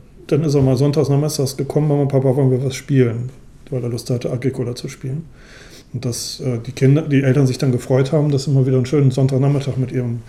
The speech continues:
Sohn verbringen können, mitten in der Pubertät. Ähm,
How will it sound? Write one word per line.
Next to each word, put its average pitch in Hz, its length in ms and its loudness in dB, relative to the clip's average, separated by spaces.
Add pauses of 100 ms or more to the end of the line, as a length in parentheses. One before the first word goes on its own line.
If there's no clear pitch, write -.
(160)
Sohn 135 240 2
verbringen 120 420 -4
können, 120 460 -4
mitten 139 280 2
in 131 100 2
der 120 80 -2
Pubertät. 120 480 -4 (540)
Ähm, 120 380 -6